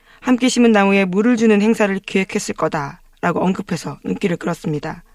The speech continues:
이에 대해서 양희 흑수전님은요.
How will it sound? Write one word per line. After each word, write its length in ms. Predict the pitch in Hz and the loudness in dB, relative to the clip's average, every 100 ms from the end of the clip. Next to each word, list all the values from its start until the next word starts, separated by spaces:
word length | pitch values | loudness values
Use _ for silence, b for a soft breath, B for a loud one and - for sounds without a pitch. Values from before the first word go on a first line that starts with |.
| b b b b b b | b b b b b b
이에 180 | 202 233 | 4 6
대해서 500 | 220 214 220 208 208 - | 8 4 4 4 4 2
양희 300 | 175 190 262 | 0 2 4
흑수전님은요. 880 | 269 - 240 208 175 160 180 226 147 | 2 -2 0 0 0 0 0 0 -2